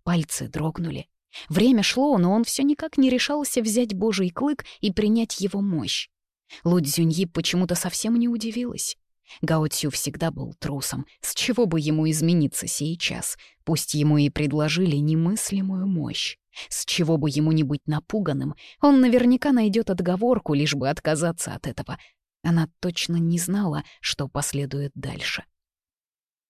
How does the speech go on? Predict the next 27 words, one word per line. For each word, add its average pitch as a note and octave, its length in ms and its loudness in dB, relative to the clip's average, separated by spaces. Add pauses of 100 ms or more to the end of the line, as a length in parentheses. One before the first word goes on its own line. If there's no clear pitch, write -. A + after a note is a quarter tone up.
(340)
Суровые F#3+ 560 2
седые F3 440 0
брови E3+ 340 0
Цайдзина E3+ 720 -2
начали F3+ 400 0
хмуриться. D3+ 640 -4 (320)
Его D#3+ 260 2
глаза D3 380 0
сузились, E3 680 -4 (200)
губы E3+ 360 4
поджались, D#3+ 640 -2
показывая, D#3 580 0
что C#3+ 220 -2
он D#3 160 2
сдерживает D3 720 -2
нарастающий D3 760 -2
гнев. C#3+ 380 -6 (480)
В - 100 -12
тот F3 160 0
же D#3 160 0
миг A3 260 2
снаружи F3 520 0
раздался D#3+ 580 -2
крик, C4 320 -2
сопровождаемый F3 840 0
звоном F#3 380 0
стали, F3+ 460 -4